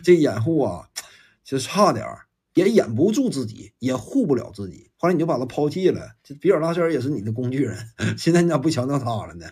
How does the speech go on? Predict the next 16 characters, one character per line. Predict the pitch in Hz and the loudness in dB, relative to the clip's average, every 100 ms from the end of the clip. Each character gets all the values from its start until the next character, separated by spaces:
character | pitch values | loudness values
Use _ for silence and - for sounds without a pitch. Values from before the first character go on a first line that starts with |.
| - 101 - 135 113 330 | -8 -8 -4 -6 -4 -4
<laughs> | - - - - - - | -4 -4 -6 -12 -16 -6
确 | 185 | 0
实 | 170 | 2
如 | 135 123 | 2 0
风 | 135 120 | -2 -2
一 | 117 | -2
曲， | - - | -6 -12
就 | - 104 | -8 -2
这 | 110 | -2
小 | - 58 | -4 -12
子。 | 50 - _ _ - | -18 -20 _ _ 0
如 | 262 | 2
风 | 240 269 | 2 2
一 | |
曲 | 190 190 | 2 2
挺， | 190 | 0